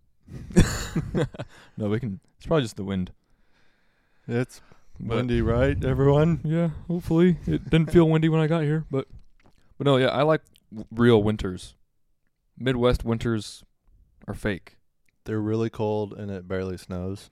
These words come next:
Speaker 1: Yeah.
Speaker 2: Like,
Speaker 1: Like, if
Speaker 2: it's
Speaker 1: it's gonna be super cold, I want snow. And
Speaker 2: Oh,
Speaker 1: Sweden
Speaker 2: yeah.
Speaker 1: has that. And Canada has that. Um,
Speaker 2: Yeah. See, no.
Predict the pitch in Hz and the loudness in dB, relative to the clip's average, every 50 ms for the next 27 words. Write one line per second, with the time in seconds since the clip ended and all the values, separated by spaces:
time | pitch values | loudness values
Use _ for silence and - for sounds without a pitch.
0 | _ _ - 120 117 101 90 85 - - - _ _ _ _ _ _ _ _ 120 | _ _ -4 -2 -2 -2 -2 -6 -12 -18 -20 _ _ _ _ _ _ _ _ 0
1 | 117 117 127 131 135 - 156 160 151 147 127 - 151 139 - 110 - 123 117 104 | 4 4 4 2 4 4 4 6 6 6 4 4 0 -2 -2 -2 0 2 2 4
2 | 98 92 92 95 98 98 - - - 107 95 90 87 90 - - _ _ _ _ | 4 2 2 0 -2 -4 -6 -6 -4 -4 -2 -2 -4 -6 -10 -16 _ _ _ _
3 | _ _ _ _ _ - - - 110 104 - - 151 156 110 107 107 104 98 98 | _ _ _ _ _ -20 -12 -8 -8 -6 -4 -2 2 2 4 2 2 0 0 0
4 | 92 85 87 92 87 80 104 - - 123 117 120 120 123 117 110 113 110 110 107 | 0 0 -2 -4 -6 -8 -2 2 4 4 4 4 4 2 2 4 4 2 2 2
5 | 110 110 107 107 107 - - _ _ _ _ _ _ _ _ _ _ _ _ _ | 2 2 4 4 2 0 -4 _ _ _ _ _ _ _ _ _ _ _ _ _
6 | _ _ _ - - - 107 104 98 98 92 92 95 95 95 92 - - - - | _ _ _ -20 -12 -8 -6 -4 -4 -4 -6 -6 -8 -10 -10 -12 -14 -16 -18 -20
7 | - - _ _ _ _ _ _ _ _ _ _ _ _ _ _ - 107 107 110 | -20 -20 _ _ _ _ _ _ _ _ _ _ _ _ _ _ -6 -2 0 2
8 | 113 113 113 110 113 110 101 - - - - - - - - - - - _ - | 2 4 4 2 2 0 -2 -8 -12 -16 -18 -20 -20 -20 -20 -20 -20 -20 _ -18
9 | - - - 110 110 107 107 101 - _ _ _ _ - - - - - - _ | -8 -4 -2 0 0 0 0 -2 -6 _ _ _ _ -20 -20 -20 -20 -20 -20 _
10 | _ _ _ _ 131 107 104 101 104 104 101 95 92 | _ _ _ _ -12 -10 -10 -8 -8 -8 -8 -8 -8